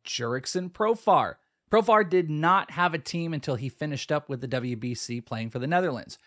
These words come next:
where he just signed an almost eight million dollar deal with the Rockies.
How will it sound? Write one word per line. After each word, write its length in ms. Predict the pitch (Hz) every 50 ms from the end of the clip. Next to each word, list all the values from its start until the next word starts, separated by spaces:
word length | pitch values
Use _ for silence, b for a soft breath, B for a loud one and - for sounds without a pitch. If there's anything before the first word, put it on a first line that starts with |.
| b b b
where 200 | 135 139 151 147
he 220 | 139 - 160 147
just 420 | 131 - - 160 185 214 214 -
signed 360 | - - 175 165 165 165 165 -
an 140 | 151 151 - -
almost 400 | - 175 190 190 180 160 143 - - _
eight 260 | - 165 180 - - -
million 480 | 156 147 160 170 175 180 175 165 156
dollar 300 | 147 147 143 143 143 135
deal 260 | 120 110 131 135 139
with 120 | 123 120 107
the 80 | 113
Rockies. 520 | 104 110 113 113 107 - - - - -